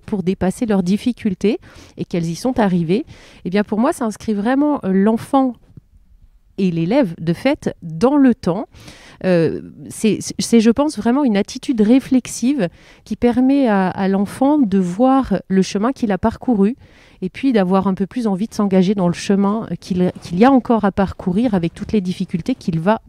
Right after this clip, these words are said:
devoir encore surmonter. Et pour moi, c'est vraiment, alors pour le coup, euh,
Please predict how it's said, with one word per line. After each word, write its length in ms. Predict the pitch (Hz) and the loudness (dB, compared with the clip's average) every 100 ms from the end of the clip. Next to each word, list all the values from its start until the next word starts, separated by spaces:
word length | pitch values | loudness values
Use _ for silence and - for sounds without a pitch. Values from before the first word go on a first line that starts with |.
| 151 156 | -8 -2
devoir 320 | 180 185 233 | 0 2 2
encore 320 | 196 208 214 | 0 -2 -4
surmonter. 560 | - 190 196 190 - - - - - - _ | -2 -2 0 -2 -8 -10 -14 -20 -20 -20 _
Et 40 | 180 | -14
pour 140 | 185 | -6
moi, 140 | 202 226 | -4 -2
c'est 140 | 202 | -4
vraiment, 480 | 170 185 214 214 262 - - _ - | -4 -2 0 0 -2 -8 -20 _ -10
alors 200 | 180 165 | -8 -6
pour 160 | - | -4
le 100 | 190 | -4
coup, 280 | 185 240 262 - | -2 -4 -4 -4
euh, 380 | 175 165 160 156 | -6 -6 -6 -10